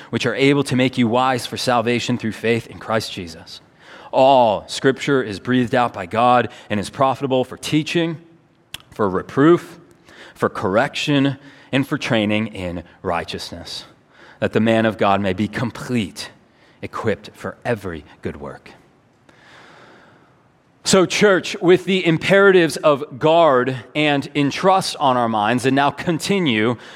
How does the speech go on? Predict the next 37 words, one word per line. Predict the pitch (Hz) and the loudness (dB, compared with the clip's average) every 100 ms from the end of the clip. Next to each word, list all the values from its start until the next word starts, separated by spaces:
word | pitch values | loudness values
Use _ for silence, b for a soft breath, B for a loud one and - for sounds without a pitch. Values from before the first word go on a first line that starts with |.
| B | B
the | 147 | 0
question | - 226 196 - 208 | 2 2 0 -2 -2
now | 175 175 | 2 2
becomes, | 165 - 101 113 147 - B B B B | 2 0 -2 -2 -6 -10 B B B B
how | 175 180 | 0 4
do | 208 | 4
we | 214 | 2
do | 139 127 | 2 0
so | - 143 135 131 - | 4 4 4 0 -12
faithfully | - 208 208 202 - 139 101 76 71 _ - | -2 2 2 0 -8 -6 -6 -6 -12 _ -10
in | 110 | -4
Second | - 101 101 | -2 -2 -4
Timothy? | - 90 90 71 - _ _ _ _ _ _ _ B B B B B | -8 -14 -18 -20 -20 _ _ _ _ _ _ _ B B B B B
And | 139 147 | 2 4
well, | 151 | 4
today | 156 160 170 151 147 | 4 4 6 4 2
we're | 147 | 0
gonna | 151 151 | 2 2
look | 139 165 | 2 2
at | 180 | 2
this | - 147 - | 2 0 0
through | 156 143 | 0 -2
three | - 160 175 170 165 151 - | -2 4 6 8 6 2 -6
simple | - - 143 139 131 B B | -6 0 0 2 0 B B
points. | - 101 87 - - - b b b b - | -8 -8 -8 -12 -12 -14 b b b b -2
And | 143 | 2
these | 156 147 | 2 0
three | - 175 190 | 0 2 2
simple | - 180 180 156 | 4 2 2 0
points | 160 143 156 | 2 2 2
are | - 147 | 2 2
actually | 165 - 190 | 2 0 0
the | 180 170 | 2 2
only | 170 180 170 | 2 4 4
three, | - 185 180 B B B - | 4 4 4 B B B -2
again, | 107 135 131 | 2 2 2
imperatives | 143 143 - 214 220 143 117 135 | -2 -2 0 2 4 4 4 2